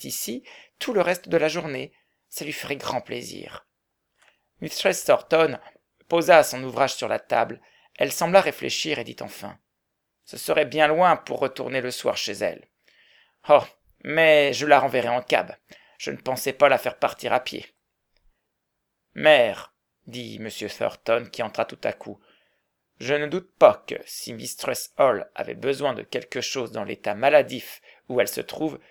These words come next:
vous ne lui offriez. » « Je ne demande pas mieux. Si je peux deviner ce qui lui manque. Mais je me suis toujours bien porté, moi, et je ne suis pas au courant des caprices de malade. »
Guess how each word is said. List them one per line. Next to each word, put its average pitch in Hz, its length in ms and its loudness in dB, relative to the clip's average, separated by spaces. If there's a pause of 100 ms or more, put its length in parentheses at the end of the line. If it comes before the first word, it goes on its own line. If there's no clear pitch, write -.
(200)
vous 135 200 -8
ne 143 120 0
lui 135 280 -6
offriez. » « - 640 -8 (1300)
Je 156 160 -4
ne 165 100 -2
demande 180 360 -4
pas 151 140 10
mieux. 185 360 -2 (460)
Si - 240 -8
je 156 100 0
peux 180 180 -2
deviner 156 600 -2
ce - 200 -8
qui - 220 -10
lui 123 140 -8
manque. - 420 -6 (440)
Mais 143 360 6
je 131 100 0
me 143 140 0
suis 151 400 -10
toujours - 480 -6
bien 127 180 0
porté, 117 480 -2
moi, - 300 -12 (300)
et 139 160 -2
je 131 100 -4
ne 139 80 -8
suis - 200 -12
pas 143 280 2
au 143 40 -4
courant 147 280 0
des 143 80 -2
caprices - 480 -6
de 139 80 -2
malade. » - 460 -2